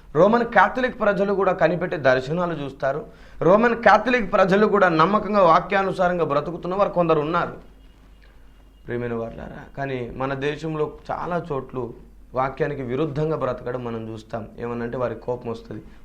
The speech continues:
"వస్తే వస్తే రా, వచ్చింది మంచిదే, నేను గాయపరచడానికే వచ్చాను, కోపం వస్తే మంచిదే, కోపం వచ్చిందని నేను భయపడను, బాధపడను, మీరు గాయపడాలి అందుకే నేను వచ్చాను,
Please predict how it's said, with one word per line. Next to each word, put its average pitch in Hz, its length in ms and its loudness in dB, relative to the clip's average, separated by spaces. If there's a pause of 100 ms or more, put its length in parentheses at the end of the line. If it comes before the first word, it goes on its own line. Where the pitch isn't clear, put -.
"వస్తే - 260 4
వస్తే 226 340 2
రా, 202 120 4
వచ్చింది 170 380 -2
మంచిదే, 143 380 -2 (840)
నేను 135 120 0
గాయపరచడానికే 170 760 4
వచ్చాను, 139 380 -2 (500)
కోపం 165 300 2
వస్తే 170 220 0
మంచిదే, 139 460 -2 (540)
కోపం 254 260 6
వచ్చిందని 277 420 6
నేను 262 160 6
భయపడను, 240 580 4
బాధపడను, 220 600 4
మీరు 196 180 2
గాయపడాలి 226 880 6
అందుకే 196 320 4
నేను 214 200 2
వచ్చాను, 190 380 0